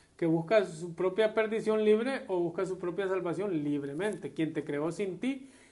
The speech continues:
también San Agustín tiene esa frase, "Quien te creó sin ti, no puedes, no te salvará sin ti", ¿verdad? Es una libertad. Deuteronomio,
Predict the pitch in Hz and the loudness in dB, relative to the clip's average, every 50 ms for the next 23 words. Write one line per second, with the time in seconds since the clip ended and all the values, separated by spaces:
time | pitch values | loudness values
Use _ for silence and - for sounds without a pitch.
0 | _ _ - 180 160 160 165 170 165 185 185 180 175 165 - - 185 180 175 170 | _ _ -4 -2 0 2 2 2 2 2 0 0 0 0 0 -2 -2 -4 -2 -2
1 | 165 156 151 143 131 151 151 170 233 262 240 - - 139 131 - - 170 170 165 | -2 -2 -2 -2 -4 -2 2 4 6 6 6 4 0 -6 -8 -4 -2 0 0 0
2 | 160 165 151 - 156 151 160 180 170 175 214 208 185 - - 247 262 254 190 175 | -2 -4 -4 -4 -2 -2 -2 -2 0 0 -2 -2 -2 -4 -2 -2 -2 -2 -2 -2
3 | 170 175 170 175 - 175 180 - 302 311 294 - - - - - - - - - | -2 -2 -4 -2 -2 -2 0 0 0 0 -2 -4 -10 -18 -20 -20 -20 -20 -14 -8
4 | - 165 170 165 - 202 175 - 170 165 147 147 143 147 156 170 165 - - 175 | -4 -2 -2 0 0 -2 -2 -2 -2 -2 -2 -4 -4 -2 -2 -2 -4 -4 -2 -2
5 | 165 151 143 139 139 131 - - 196 175 151 - - - - - _ _ _ _ | 0 0 -2 -4 -8 -8 -4 -2 0 0 0 -2 -6 -12 -20 -20 _ _ _ _
6 | _ _ _ _ - 135 143 139 139 175 220 254 - - - _ - _ _ _ | _ _ _ _ -12 -10 -8 -4 -2 -2 -2 -2 -4 -12 -20 _ -20 _ _ _
7 | _ _ _ _ _ _ _ _ _ _ - - 180 156 151 180 196 208 202 196 | _ _ _ _ _ _ _ _ _ _ -12 -8 -8 -2 0 2 4 4 4 4
8 | 185 175 170 175 160 151 143 139 - - 214 208 196 165 156 156 151 147 - 165 | 4 4 6 6 6 6 4 2 6 10 12 12 12 12 8 4 2 2 2 2
9 | 151 151 151 151 151 165 185 196 190 190 | 2 2 2 2 2 4 4 4 2 2